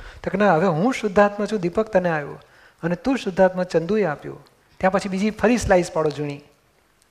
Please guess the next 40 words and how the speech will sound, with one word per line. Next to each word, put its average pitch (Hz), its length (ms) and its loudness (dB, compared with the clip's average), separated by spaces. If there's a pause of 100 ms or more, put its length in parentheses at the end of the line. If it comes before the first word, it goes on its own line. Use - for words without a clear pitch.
(560)
આ 139 80 -4
જાડી 147 280 4
ભાષામાં 202 400 2
મેં 214 180 6 (160)
બાંધ્યું 190 360 2
છે 190 140 2
ને 185 60 -2
મને 185 180 2
આવ્યું, 233 380 2 (300)
એણે 233 160 6
આપ્યું 254 320 4
ને 196 60 -4
મેં 240 120 4
લીધું, 196 560 -4 (480)
પણ 170 100 2
ના, 185 180 4
હજુ 156 180 -2
આગળ 196 260 4
સ્લાઇસ 175 360 -2
પાડો 151 220 -6 (720)
કે 165 80 -2
ના, 170 100 2
તું 185 320 -2
જુદો, 214 460 -2 (580)
તું 175 120 -2
શુદ્ધાત્મા 180 600 -2
છે, 226 240 -6
ચંદુ 160 340 -6
જુદો 143 300 -16
છે, - 180 -20 (320)
હું 190 100 -2
શુદ્ધાત્મા 190 540 0
છું, 202 120 -8
દીપક 156 240 -10
જુદો. 156 220 -12
અને 156 80 -8
ચંદુની 202 560 -2
પ્રકૃતિનો 190 640 -4
ભરેલો 160 340 -4
માલ 156 320 -6